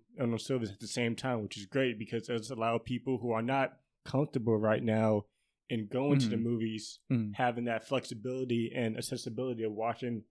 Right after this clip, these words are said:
Speaker 1: big budget films at
Speaker 2: Mm-hmm.
Speaker 1: home, while the rest of us, if we wanna go out, can watch the movies in the theater. So I think, I, I think this is a great approach, um, because I know that the vaccines are still out there, but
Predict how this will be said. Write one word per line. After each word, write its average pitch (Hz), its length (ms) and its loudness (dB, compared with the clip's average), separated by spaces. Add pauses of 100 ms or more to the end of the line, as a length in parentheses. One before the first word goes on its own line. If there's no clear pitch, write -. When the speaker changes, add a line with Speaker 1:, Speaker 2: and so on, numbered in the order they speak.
(300)
Speaker 1:
big 117 180 6
budget 107 260 6
films 127 380 0
at 104 120 4
Speaker 2:
Mm-hmm. 127 100 8
Speaker 1:
home, 123 340 6
while 107 200 4
the 107 100 0
rest 123 300 0
of 107 120 -2
us, 117 260 -2 (540)
if 117 140 -4
we 110 80 0
wanna 127 180 2
go 110 200 0
out, 110 220 -2
can 110 120 -10
watch 117 260 -2
the 123 80 -10
movies 113 500 -4 (460)
in 120 120 0
the 107 60 0
theater. 131 300 0
So 107 160 -4
I 117 120 0
think, 156 280 -4 (540)
I, 135 120 -2 (140)
I 127 140 0
think 143 240 2
this 131 120 4
is 117 60 -4
a 113 40 -2
great 123 260 2
approach, 151 540 -4 (400)
um, 123 160 2
because 117 320 2
I 139 160 2
know 131 220 6
that 120 160 4
the 110 60 -4
vaccines 113 460 2
are 107 80 0
still 110 240 -4
out 107 220 -6
there, 113 180 -2
but 110 320 0